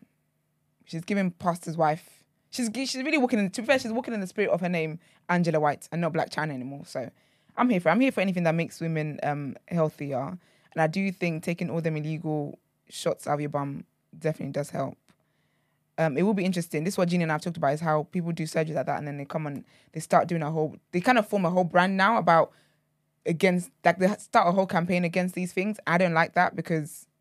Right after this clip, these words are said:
I just don't like it. But we'll see what she does with that anyway afterwards. Um, but yeah. And then Lil Uzi, yeah.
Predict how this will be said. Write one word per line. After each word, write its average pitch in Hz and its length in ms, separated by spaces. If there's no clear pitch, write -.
I 165 60
just 156 120
don't 147 100
like 143 160
it. - 120
But 151 120
we'll 202 100
see 202 120
what 160 100
she 175 80
does 147 160
with 151 100
that 147 160
anyway 143 320
afterwards. - 720
Um, 170 560
but 240 100
yeah. 202 160
And 202 100
then 240 140
Lil 330 200
Uzi, 240 400
yeah. 151 340